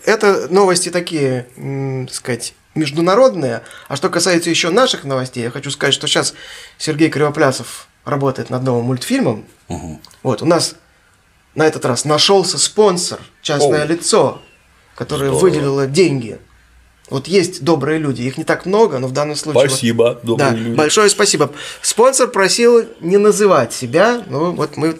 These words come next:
Speaker 1: благодарим этого человека. Если она нас смотрит сейчас,
Speaker 2: <laughs>
Speaker 1: вот, э, спасибо ещё раз.
Speaker 2: Спасибо.
Speaker 1: Поэтому Сергей Кривоплясов щас работает над новым мультфильмом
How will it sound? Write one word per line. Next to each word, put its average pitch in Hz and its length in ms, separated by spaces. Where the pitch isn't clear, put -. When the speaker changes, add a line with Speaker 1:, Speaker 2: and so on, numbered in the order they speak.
Speaker 1:
благодарим 127 600
этого - 280
человека. 165 480
Если 147 320
она 147 280
нас 123 200
смотрит 214 460
сейчас, 135 400
Speaker 2:
<laughs> - 260
Speaker 1:
вот, - 380
э, - 280
спасибо 165 500
ещё 151 340
раз. - 240
Speaker 2:
Спасибо. - 300
Speaker 1:
Поэтому 175 260
Сергей 170 300
Кривоплясов 151 500
щас 156 220
работает 143 500
над 131 160
новым 127 260
мультфильмом 220 640